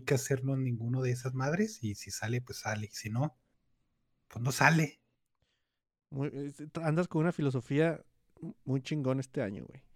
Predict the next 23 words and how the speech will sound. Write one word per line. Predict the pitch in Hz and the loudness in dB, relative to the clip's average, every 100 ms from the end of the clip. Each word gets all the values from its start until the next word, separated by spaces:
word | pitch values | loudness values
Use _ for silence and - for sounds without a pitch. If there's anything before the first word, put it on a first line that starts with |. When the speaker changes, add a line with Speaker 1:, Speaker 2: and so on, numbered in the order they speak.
| - | -6
Speaker 1:
Al | 113 117 | 0 0
Speaker 2:
Eh, | 113 | 2
Speaker 1:
punto, | 127 139 - 131 | 2 2 -2 -6
güey, | 107 101 | -4 -4
Speaker 2:
sí, | 113 | -4
Speaker 1:
al | 123 | -2
Speaker 2:
güey. | 113 113 123 | 0 0 -2
Speaker 1:
punto. | - 127 123 | -6 -14 -12
Speaker 2:
<laughs> | 127 - 143 - - - - - - - - | -12 -8 -8 -8 -12 -12 -12 -16 -16 -20 -4
Coach | 147 151 156 | 2 2 2
de | 160 170 | 2 4
vida, | 156 147 156 160 - - - | 6 8 6 4 -8 -20 -10
el | 120 117 | -8 -4
Doc. | - 196 - - _ _ _ _ _ _ _ - | -4 -4 -14 -20 _ _ _ _ _ _ _ -2
Speaker 1:
Sí, | 117 107 | 2 2
güey. | 101 98 | 0 0
<laughs> | 92 - 131 139 - 131 - - - _ _ - _ _ - - - - | 2 6 8 8 6 0 -2 -18 -20 _ _ -20 _ _ -20 -20 -20 0
Speaker 2:
¿Cuál | 170 196 | 4 6
sería | 247 226 220 220 | 8 8 10 10
una, | 226 233 233 - | 8 6 4 2
una | 196 214 220 220 | 2 4 6 4
meta | 202 208 208 226 | 6 4 4 2
que, | 208 165 156 135 117 | 2 2 4 4 2